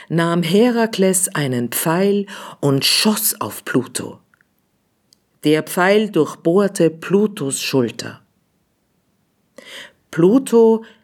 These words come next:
war zwar unsterblich, aber nun krümmte er sich vor Schmerzen. Herakles erklärte,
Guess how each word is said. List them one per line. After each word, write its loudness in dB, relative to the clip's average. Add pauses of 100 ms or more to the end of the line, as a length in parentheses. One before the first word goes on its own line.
(180)
war -2
zwar -2
unsterblich, -2 (840)
aber 0
nun 2
krümmte 2
er 2
sich -2
vor -2
Schmerzen. -6 (1800)
Herakles 2
erklärte, -2